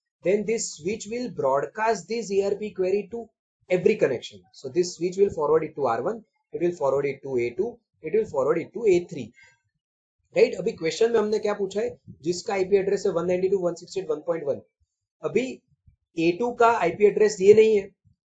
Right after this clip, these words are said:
then ए टू will discard this packet। ए थ्री का आईपी एड्रेस भी ये नहीं है, ए थ्री will discard this packet। हाँ, लेकिन आर वन के इस वाले इंटरफेस का आईपी एड्रेस है वन नाइंटी टू वन सिक्सटी एट वन पॉइंट वन।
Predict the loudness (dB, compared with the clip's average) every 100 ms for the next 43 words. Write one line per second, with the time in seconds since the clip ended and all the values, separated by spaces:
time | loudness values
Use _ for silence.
0 | _ _ 0 2 2 0 0 2 2 0
1 | 0 0 0 -8 -8 -8 -10 -18 _ _
2 | _ _ _ 0 0 0 -4 2 4 4
3 | 6 8 8 6 2 4 6 6 4 2
4 | -4 -2 2 2 2 0 2 0 0 -6
5 | -6 -6 -4 -10 _ _ _ 0 2 2
6 | 0 0 -2 -4 -4 -2 -2 0 0 0
7 | 0 0 -2 -4 -4 -4 -2 -2 0 0
8 | 0 -2 -2 -2 -2 -2 -2 -2 -2 -6
9 | -8 -18 -12 -8 -6 -8 -6 -8 -4 -6
10 | -6